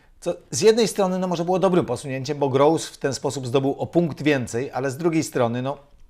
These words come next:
stracili swojego kolarza w pierwszej grupce. Owszem, później się okazało, że ta ucieczka nie dojechała do mety, ale, no, taki trochę dla mnie, taka trochę dla mnie kontrowersyjna decyzja,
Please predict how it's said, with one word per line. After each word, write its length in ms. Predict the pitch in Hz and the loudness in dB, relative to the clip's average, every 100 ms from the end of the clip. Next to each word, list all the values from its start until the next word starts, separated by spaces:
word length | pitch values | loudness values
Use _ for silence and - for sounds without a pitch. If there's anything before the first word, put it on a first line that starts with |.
| - - | -20 -16
stracili 500 | - - 170 233 233 | -12 -4 -4 -2 -4
swojego 340 | 165 151 139 123 | -2 0 0 -2
kolarza 320 | 135 143 143 | 0 -2 -2
w 80 | - | -2
pierwszej 300 | 156 - 151 | -2 0 0
grupce. 500 | 170 - - 85 87 | 2 0 -2 -10 -4
Owszem, 440 | 160 139 135 101 92 - | -4 -2 -2 -4 -6 -6
później 320 | 143 147 120 | -4 -4 -4
się 140 | 120 | -4
okazało, 440 | 95 104 117 120 107 | -4 -4 -2 -2 -4
że 100 | 98 | -4
ta 100 | 113 | -6
ucieczka 540 | 107 127 - 131 - - | -4 -8 -2 -4 -4 -10
nie 160 | 127 147 | -6 0
dojechała 460 | 151 123 165 151 | 2 4 4 4
do 120 | 104 107 | 2 -2
mety, 380 | 95 92 147 | -6 -6 -6
ale, 420 | - 139 165 170 175 - - - _ - - - | -2 -2 -2 -4 -10 -20 -20 -20 _ -20 -20 -6
no, 100 | 247 | -2
taki 220 | 277 226 | -2 -4
trochę 220 | 226 190 190 | 0 2 4
dla 140 | 180 | 4
mnie, 300 | 165 160 151 | 4 2 4
taka 160 | 156 156 | 2 2
trochę 200 | 160 160 | 2 4
dla 120 | 151 | 4
mnie 120 | 147 | 2
kontrowersyjna 840 | 135 135 131 135 - 135 110 101 - | -2 0 0 0 0 -2 -2 -4 -6
decyzja, 720 | 117 110 135 113 143 147 147 | -6 -4 -4 0 4 4 2